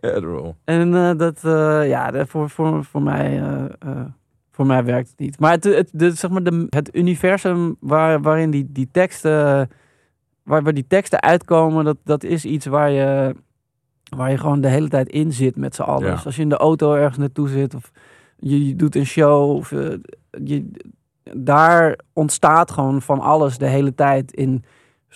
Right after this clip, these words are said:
Speaker 2: soort mega panja staat, maar ook helemaal nuchter of,
Speaker 1: Ja.
Speaker 2: of helemaal krokant. Een, een lijpe situatie, iemand die een woord raar uitspreekt.
Speaker 1: <laughs> Ja.
Speaker 2: Of gewoon,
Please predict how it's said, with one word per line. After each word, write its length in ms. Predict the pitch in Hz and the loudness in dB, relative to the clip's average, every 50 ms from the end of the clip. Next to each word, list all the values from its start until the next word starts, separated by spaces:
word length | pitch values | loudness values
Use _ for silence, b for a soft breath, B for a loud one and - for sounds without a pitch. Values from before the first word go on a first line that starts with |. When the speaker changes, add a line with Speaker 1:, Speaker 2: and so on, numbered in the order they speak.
| - 143 | -8 -8
Speaker 2:
soort 140 | 120 - 135 | -8 -6 -4
mega 440 | 135 139 143 139 135 135 131 143 139 | -2 0 0 0 0 -2 0 -2 -4
panja 460 | - - 160 147 151 156 151 143 139 | -2 2 2 2 4 4 2 2 2
staat, 440 | 131 - - 143 131 131 131 123 - | 0 2 2 2 2 2 0 0 -2
maar 220 | 131 131 135 - | -2 -2 -2 0
ook 240 | - 135 131 - - | 0 -2 -4 -4 -4
helemaal 300 | 135 131 135 135 139 135 | -2 0 0 2 2 2
nuchter 540 | 135 135 139 135 127 - 143 135 135 135 135 | 2 2 2 0 0 -2 -4 -2 -2 -2 -2
of, 80 | 127 - | -2 -4
Speaker 1:
Ja. 140 | 92 87 | -4 -6
Speaker 2:
of 100 | 87 135 | -6 -4
helemaal 300 | 127 131 131 131 135 127 | 0 0 2 2 2 0
krokant. 600 | 120 - 135 135 - - 143 131 131 127 127 135 131 | -2 -2 -4 -2 0 2 2 2 2 0 -2 -6 -6
Een, 160 | 139 139 139 | -8 -6 -6
een 180 | 147 139 139 135 | -4 -2 -2 0
lijpe 300 | 135 139 135 135 123 - | 0 0 -2 -2 -4 -8
situatie, 840 | - - 156 123 143 139 139 139 139 135 131 - - 139 131 131 135 | -8 -8 -8 -6 -4 -2 -2 0 0 -2 -2 -2 -4 -4 -4 -2 -2
iemand 300 | - 143 139 143 143 135 | -2 -2 0 0 0 0
die 160 | 131 143 143 | 0 0 0
een 80 | 147 139 | 2 2
woord 300 | 131 131 139 139 143 135 | 2 2 2 4 2 2
raar 380 | 139 127 139 139 139 139 135 - | 2 2 2 2 2 0 0 -2
uitspreekt. 720 | 139 143 143 139 - - - 120 - - 170 160 131 - - - | 0 -2 -2 -4 -6 -14 -18 -16 -8 -4 -4 -4 -4 -6 -6 -2
Speaker 1:
<laughs> 0 | |
Ja. 180 | - 131 107 151 | -2 -2 0 0
Speaker 2:
Of 120 | 170 147 - | -2 -2 -2
gewoon, 240 | 143 139 139 - | -2 -4 -4 -4